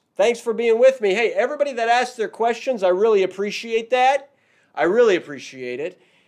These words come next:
If you've asked a question and if I haven't answered it yet, I still will. I will upload that video. I will film that video.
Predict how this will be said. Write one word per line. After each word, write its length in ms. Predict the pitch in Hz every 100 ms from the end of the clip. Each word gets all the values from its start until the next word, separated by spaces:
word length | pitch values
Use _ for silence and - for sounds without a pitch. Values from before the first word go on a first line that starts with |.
| _
If 240 | 190 190
you've 200 | 202 262
asked 260 | 269 269 -
a 60 | 226
question 500 | 240 240 - 226 208
and 100 | 190
if 120 | 180
I 100 | 160
haven't 460 | 165 220 233 226 -
answered 460 | 175 208 - 233
it 140 | 233 208
yet, 260 | 226 233
I 120 | 170 185
still 480 | - - 233 240
will. 480 | 226 233 254 254 151 165
I 100 | 202
will 220 | 214 208
upload 460 | 208 247 233 226 208
that 280 | 220 214 175
video. 380 | 240 240 165 143
I 200 | 160 214
will 160 | 226
film 460 | 190 - 254 277 254
that 240 | 214 160
video. 500 | 151 175 143 135 104